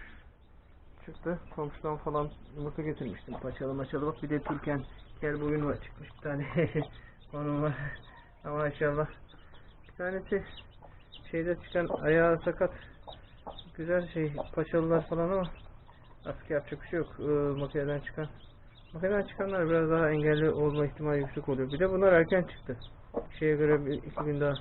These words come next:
anneye göre. Normalde anne daha hızlı olur diyordum ama. Ee, şimdi şuradaki büyük civciv şu belli. Bu bir hafta önce çıkmıştı.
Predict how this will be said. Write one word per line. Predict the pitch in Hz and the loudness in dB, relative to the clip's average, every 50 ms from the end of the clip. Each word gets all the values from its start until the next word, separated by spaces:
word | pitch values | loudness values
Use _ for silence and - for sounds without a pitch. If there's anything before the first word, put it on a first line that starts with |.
| - - - - - - - - | 0 -2 -2 -2 -12 -16 -12 -8
anneye | 143 143 143 143 143 143 | -6 -4 -2 0 0 0
göre. | 135 139 135 135 135 | 2 2 2 2 2
Normalde | 143 143 147 147 151 147 147 147 | 2 2 2 4 2 2 4 4
anne | 143 147 147 151 147 | 2 2 2 2 4
daha | 147 147 151 | 6 6 8
hızlı | 151 147 151 151 | 6 6 6 4
olur | 139 139 131 131 | 4 4 2 2
diyordum | 131 135 135 165 180 | 2 0 0 0 -2
ama. | 185 175 - - - - - - - - - - - - - - - - - - - - - - - - - - - - - - - | -2 -4 -6 -10 -14 -16 -16 -16 -16 -16 -16 -16 -16 -16 -18 -18 -20 -20 -20 -20 -20 -20 -14 -14 -14 -14 -14 -18 -18 -18 -18 -16 -12
Ee, | - - 185 170 165 165 156 156 147 143 147 143 143 135 135 - - - | -8 -4 -2 0 0 2 2 2 4 4 4 4 4 2 0 -2 -2 -2
şimdi | 170 160 156 160 156 143 - - - - - - - - - - - - - - - - - - - - - - - - - - - - - - - - - - - - - - - - - - - - - | 0 2 4 4 4 4 2 -4 -12 -14 -16 -18 -20 -20 -20 -20 -18 -20 -20 -20 -20 -20 -20 -20 -20 -20 -20 -18 -16 -16 -14 -14 -14 -16 -16 -18 -20 -20 -20 -20 -20 -20 -20 -20 -20 -18 -18 -16 -12 -8 -6
şuradaki | 170 170 180 185 190 - 175 175 220 208 - - 156 143 147 | -2 0 0 0 2 2 2 2 2 0 -4 -10 -8 -2 2
büyük | 160 180 185 - - | 2 2 2 0 -4
civciv | 165 147 135 131 139 160 180 - - - - - - - - - | -4 -4 -2 -2 -2 -4 -4 -6 -10 -16 -14 -10 -10 -8 -8 -6
şu | 143 127 110 95 90 98 117 131 | -6 -6 -6 -8 -10 -10 -8 -6
belli. | 120 120 127 123 156 165 - - - - - - - - - - - - - | -6 -6 -4 -4 -4 -4 -6 -10 -14 -16 -18 -18 -18 -18 -18 -18 -18 -14 -10
Bu | 143 147 160 | -8 -4 0
bir | 170 | 2
hafta | 185 170 170 - 156 | 2 2 2 2 -2
önce | 135 127 123 120 - | -2 -2 -2 -4 -10
çıkmıştı. | - - - 131 - - - 175 | -12 -12 -12 -12 -10 -10 -10 -12